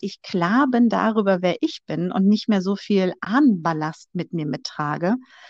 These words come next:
Das ist das, was ich vorhin so meinte mit dieser Geschichte, zu merken, wenn das Thema Sichtbarkeit ein Thema ist und ich mich nicht raustraue und das im Ursprung nicht meines ist, kann ich nie die kraftvolle Vision erwir-, entwickeln, die eigentlich meine ist. Und das machen wir im zweiten Teil. Da nehme ich,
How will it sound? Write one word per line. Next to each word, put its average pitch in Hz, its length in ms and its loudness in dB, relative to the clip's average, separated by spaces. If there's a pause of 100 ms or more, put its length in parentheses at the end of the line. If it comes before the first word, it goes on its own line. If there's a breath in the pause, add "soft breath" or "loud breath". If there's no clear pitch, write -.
(180 loud breath)
Das 180 140 2
ist 185 140 -2
das, 202 140 2
was 190 140 0
ich 190 120 0
vorhin 208 460 4
so 180 140 -4
meinte 185 260 0
mit 175 160 -6
dieser 175 200 -2
Geschichte, 185 420 -6
zu - 160 -8
merken, 175 500 -2 (420 loud breath)
wenn 185 120 4
das 180 160 2
Thema 196 260 6
Sichtbarkeit 190 680 0
ein 175 60 0
Thema 202 440 2
ist - 300 -6 (320)
und 196 120 0
ich 180 140 2
mich 202 100 2
nicht 185 180 -4
raustraue 170 800 -2
und 175 120 -10
das 170 100 -10
im 185 80 -6
Ursprung 202 460 -4
nicht 156 160 -8
meines 202 400 2
ist, - 240 -14
kann 196 180 -2
ich 185 140 -4
nie 214 260 4
die 226 140 -4
kraftvolle 208 580 -2
Vision 185 380 0
erwir-, 190 260 -2 (120)
entwickeln, 196 480 0
die 170 100 -2
eigentlich 175 320 -4
meine 160 360 0
ist. - 220 -12 (560 soft breath)
Und 170 140 -2
das 214 140 2
machen 214 220 4
wir 180 80 2
im 170 120 -6
zweiten 165 380 -4
Teil. 151 260 -6
Da 156 100 -6
nehme 175 240 -4
ich, - 180 -10